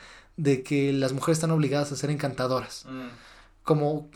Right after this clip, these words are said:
Speaker 1: es como de, no, ella siempre ha sido vara, siempre ha sido ruda, siempre ha sido seria.
Speaker 2: Y aún así es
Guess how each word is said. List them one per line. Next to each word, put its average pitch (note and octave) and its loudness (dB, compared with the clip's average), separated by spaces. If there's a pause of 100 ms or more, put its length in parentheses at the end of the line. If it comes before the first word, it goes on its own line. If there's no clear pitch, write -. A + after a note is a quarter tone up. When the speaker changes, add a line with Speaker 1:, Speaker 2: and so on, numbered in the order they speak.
Speaker 1:
es D3+ -4
como F#3 2
de, D#3 2
no, E3+ 6
ella D#3+ 6
siempre G3+ 4
ha - 2
sido F#3+ 4
vara, D3+ 4
siempre D#3 2
ha E3 2
sido E3+ 4
ruda, E3 8
siempre D#3 2
ha - 2
sido D#3+ 2
seria. F#3 2
Speaker 2:
Y D3 -6
aún D3+ -2
así D#3 -4
es D3 -8